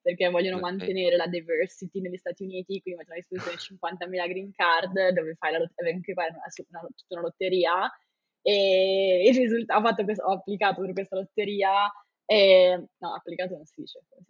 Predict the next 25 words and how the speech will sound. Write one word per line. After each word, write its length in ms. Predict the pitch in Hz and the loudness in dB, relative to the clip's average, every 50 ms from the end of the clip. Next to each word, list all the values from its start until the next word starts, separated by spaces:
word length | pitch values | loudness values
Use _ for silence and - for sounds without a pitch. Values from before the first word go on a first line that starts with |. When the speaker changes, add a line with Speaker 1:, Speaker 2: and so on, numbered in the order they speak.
| _ _ _ | _ _ _
Speaker 1:
fatto, 180 | - 90 - _ | -20 -20 -14 _
Speaker 2:
Vabbè, 260 | - 110 104 107 104 | -2 0 2 4 4
però 400 | 95 - - 107 107 104 104 101 | 4 4 4 6 6 6 6 4
capi-, 420 | 98 - 110 104 104 110 107 104 92 | 4 2 0 0 0 0 -2 -2 -4
<laughs> 100 | 113 117 | -4 -2
Speaker 1:
ho 40 | - | -2
fatto, 180 | - - - 98 | -2 0 0 -2
Speaker 2:
giustamente 400 | 107 107 104 113 113 110 269 285 | -4 -2 0 0 2 6 8 8
Speaker 1:
vabbè, 100 | 262 262 | 10 10
<laughs> 20 | |
Speaker 2:
capisco 280 | 254 254 311 285 349 330 | 10 8 8 8 8 8
che 180 | - - - - | 8 6 4 2
dice 200 | - 587 571 - | 0 0 4 6
che 60 | - | 8
Speaker 1:
ho 300 | 359 - - 415 359 - | 8 10 10 8 8 6
Speaker 2:
si 120 | - 262 262 | 4 4 4
fa 20 | |
Speaker 1:
fatto 80 | 233 - | 6 6
Speaker 2:
l'application, 800 | - - - - - 120 117 110 107 104 107 104 - 110 110 107 | 4 4 4 2 2 4 6 6 6 6 6 4 2 0 2 2
Speaker 1:
application, 140 | 107 101 - | 0 -2 -2
Speaker 2:
quindi 300 | - 107 104 104 101 - | -2 -4 -2 -4 -4 -6
<laughs> 100 | - - 339 339 - | -6 -8 -10 -8 -8
Speaker 1:
<laughs> 380 | - - - - - - - - | -8 -10 -10 -8 -8 -8 -2 0
poi 120 | 269 269 | 4 6
l'applica-, 640 | 262 254 254 254 262 277 277 - 277 262 277 320 | 6 6 4 4 0 -4 0 2 4 4 4 4